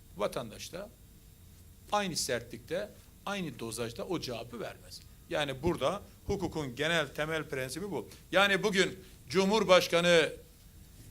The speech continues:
Recep Tayyip Erdoğan olmamış olsaydı Ceza Kanunu iki yüz doksan dokuzuncu maddesi tartışılmazdı.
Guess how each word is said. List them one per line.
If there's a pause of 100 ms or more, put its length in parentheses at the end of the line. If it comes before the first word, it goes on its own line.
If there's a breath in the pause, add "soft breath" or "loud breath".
Recep
Tayyip
Erdoğan
olmamış
olsaydı (340)
Ceza
Kanunu
iki
yüz
doksan
dokuzuncu
maddesi
tartışılmazdı.